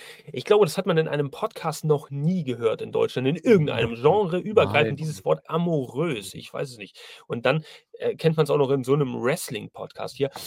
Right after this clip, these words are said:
Speaker 1: Ähm, ja, gut. Äh, Marc, ich möchte noch mal auf deinen Kommentar zu sprechen kommen. Es wäre überaus unklug, <clears throat> ihn gegen Cole turnen zu lassen, würde so vieles kaputt machen. Aber andererseits würde es wieder passen.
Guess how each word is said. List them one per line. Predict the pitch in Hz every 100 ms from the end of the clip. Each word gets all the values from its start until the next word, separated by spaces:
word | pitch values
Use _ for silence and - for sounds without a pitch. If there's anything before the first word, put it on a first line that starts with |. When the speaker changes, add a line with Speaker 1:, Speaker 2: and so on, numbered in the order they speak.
| - -
Speaker 1:
Ähm, | 117 120 123 127 -
ja, | 185 143
gut. | 180 147 - - -
Äh, | 147
Marc, | 160 214 165
ich |
möchte | 185 226
noch | 214
mal |
auf | 180
deinen | 170 202
Kommentar | 196 196 185
zu | 185 196
sprechen | 160 180 180
kommen. | 175 151
Es | 175
wäre | 190
überaus | 196 190 165
unklug, | - 247 269 170 226 - _ - - - - _
<clears throat> | - - - 453 - 151 120 107 _ _ _ _ _ - _ 202
ihn | 226 185
gegen | 165 175 165
Cole | 151 170 165
turnen | 160 170 202
zu | 135
lassen, | 113 113 175 151 135
würde | 175
so | 180
vieles | 190 196 165
kaputt | 165 233 151
machen. | 123 - - -
Aber | 170
andererseits | 180 240 214 196 202 - _ _
würde | 117 123 214 226 139
es | 143
wieder | 147 160 156
passen. | 131 -